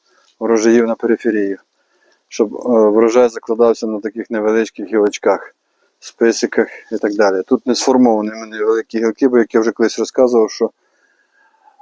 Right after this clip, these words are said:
е, абрикос бажано чашею формувати. Тут було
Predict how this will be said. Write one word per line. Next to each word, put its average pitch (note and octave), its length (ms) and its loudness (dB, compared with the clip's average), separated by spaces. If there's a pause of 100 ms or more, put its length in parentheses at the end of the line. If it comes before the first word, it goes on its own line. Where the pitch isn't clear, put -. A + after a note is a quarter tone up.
е, G#2 580 0 (1080)
абрикос A2+ 380 0
бажано A2+ 540 -2
чашею D#3 480 0 (720)
формувати. D3 720 2
Тут C3 180 -8
було A#2 360 0